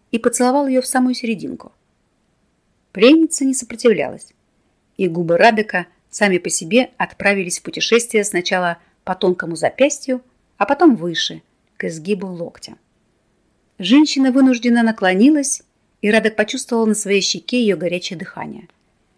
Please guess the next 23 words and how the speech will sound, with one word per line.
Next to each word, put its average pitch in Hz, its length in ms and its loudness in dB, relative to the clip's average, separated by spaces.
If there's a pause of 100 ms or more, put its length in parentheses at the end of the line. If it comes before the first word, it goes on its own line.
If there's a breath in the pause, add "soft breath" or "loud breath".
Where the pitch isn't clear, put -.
(580)
То, 285 140 4
что 294 200 -2
он 269 120 4
сделал 262 360 4
дальше, 233 520 2 (480)
стало 285 320 4
сюрпризом 262 560 2
даже 233 240 4
для 214 140 0
него 226 140 0
самого. 220 460 -4 (1500)
Сильные, 208 520 4
умелые 175 480 2
в - 20 0
обращении 185 540 2
с 160 100 -6
дамами 175 360 0
руки 202 440 -2 (480)
ловко 226 460 2
перехватили 240 640 2
Дару 214 340 2
за 185 140 -2
талию, 254 520 2